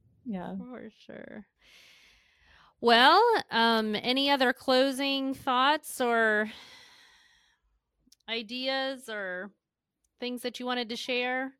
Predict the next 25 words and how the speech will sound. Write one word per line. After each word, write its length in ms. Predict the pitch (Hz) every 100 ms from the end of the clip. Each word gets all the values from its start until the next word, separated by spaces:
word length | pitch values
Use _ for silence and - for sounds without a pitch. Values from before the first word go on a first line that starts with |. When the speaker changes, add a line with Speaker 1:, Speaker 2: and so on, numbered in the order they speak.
| -
Speaker 2:
Timberly? 600 | 269 262 262 269 269 269 _ _ _ _ _ _ - - _ _ _ _ _ -
Speaker 1:
Um, 420 | 254 349 339 247 _ -
I 300 | 190 202 202 185 180
really 280 | 190 294 415
don't 240 | 202 180 -
think 160 | 269
so. 260 | - 185 175
You 120 | 180
know, 60 | 185
but 220 | 196 196
I 140 | 208
just 300 | 208 220 - - -
always 380 | 190 208 202 -
want 140 | 196
to 100 | 196
encourage 520 | 185 180 175 175 175
people 400 | - 185 - 175
just 380 | 190 190 - -
to 460 | 196 180 175 175 180 _ _ _ _ _ -
give 120 | 185
themselves 400 | 190 185 170 170
permission 760 | - 165 - 175 156 185 196 - _ _ _ _ -
to 120 | 185
play 500 | - 165 165 175 185 _ _ _ -
and, 560 | 180 175 175 170 180